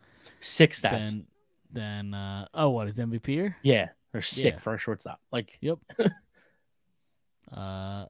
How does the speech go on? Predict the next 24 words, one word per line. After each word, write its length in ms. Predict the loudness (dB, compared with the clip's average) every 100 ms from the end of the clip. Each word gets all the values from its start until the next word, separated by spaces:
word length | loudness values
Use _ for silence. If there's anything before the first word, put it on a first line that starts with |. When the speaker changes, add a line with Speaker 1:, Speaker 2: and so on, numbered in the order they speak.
| -14
Speaker 2:
yeah, 240 | -8 -8 -4
hundred 280 | -2 0
thirty-nine 400 | 0 0 0 -2
runs, 760 | -2 -2 -2 -2 -4 -6 -12 -18 -6
two 140 | -2
hundred 200 | -2 -2
two 140 | -4
hits. 640 | -2 -4 -4 -8 -12 -12 -8
I'm 120 | -8
sorry, 160 | -6 -4
two 100 | -4
hundred 220 | -4 -4
twelve 260 | -4 -4 -4
hits, 380 | -10 -12 -18 _ _ _ _ _ _ -12
twenty 340 | 2 6 6
triples. 1000 | 2 2 0 2 2 2 0 -2 -14 _ 4
Speaker 1:
Yeah. 220 | 4 4 -4 _ _
Speaker 2:
Thirty 220 | 2 4
home 220 | 4 2 2
runs, 420 | 0 0 -2 -4
ninety-four 480 | -2 -4 -2 -2 -2
R 100 | -2
B 160 | -2
Is. 680 | -4 -4 -4 -4 -6 -10 -18